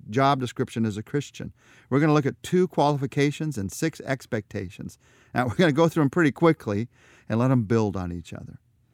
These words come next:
What are the qualifications for being a servant, a follower of Jesus Christ? Well, number one, the qualification is the Holy Spirit. "The Spirit is upon me." In Isaiah chapter six,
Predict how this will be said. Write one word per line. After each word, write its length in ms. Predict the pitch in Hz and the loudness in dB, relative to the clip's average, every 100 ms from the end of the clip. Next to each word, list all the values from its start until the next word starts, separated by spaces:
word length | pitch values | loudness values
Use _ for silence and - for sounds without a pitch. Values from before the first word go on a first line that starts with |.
| _ _ | _ _
What 140 | - 226 | 0 2
are 60 | |
the 80 | 254 | 2
qualifications 1300 | - - 156 165 127 117 113 95 - - 104 - _ _ | 0 4 6 6 2 0 0 0 -4 -14 -16 -20 _ _
for 180 | 131 | 0
being 320 | 107 123 117 107 | 2 4 4 2
a 60 | |
servant, 480 | 95 139 131 95 90 | 0 2 2 0 -4
a 80 | 98 | -6
follower 400 | - 120 120 113 | -2 0 2 0
of 100 | 98 | -2
Jesus 320 | 107 98 101 | -4 -4 -8
Christ? 540 | - 101 - 101 - _ _ _ _ _ _ | -10 -10 -10 -14 -20 _ _ _ _ _ _
Well, 100 | 101 | -2
number 220 | 131 135 | 0 2
one, 420 | 120 135 107 113 - _ _ _ _ _ _ _ _ | 2 2 2 0 -4 _ _ _ _ _ _ _ _
the 80 | 110 | -8
qualification 920 | - 120 113 117 135 110 - 113 107 - _ _ _ - | 0 0 0 -2 0 0 0 -4 -4 -10 _ _ _ -6
is 160 | 101 | -4
the 60 | 92 | -2
Holy 240 | 113 107 | -4 -4
Spirit. 380 | - - - - _ _ _ - | -6 -10 -12 -14 _ _ _ -16
"The 60 | |
Spirit 400 | 98 - 135 135 | -14 0 4 4
is 140 | 123 95 | 2 -4
upon 360 | - 107 101 | -6 -4 -4
me." 160 | 87 82 - _ _ _ _ _ _ - | -6 -12 -18 _ _ _ _ _ _ -2
In 160 | 120 | 2
Isaiah 480 | 120 117 143 123 104 - | 4 4 4 4 2 -4
chapter 300 | - 131 113 | -2 0 -2
six, 340 | - 127 - | -4 -4 -4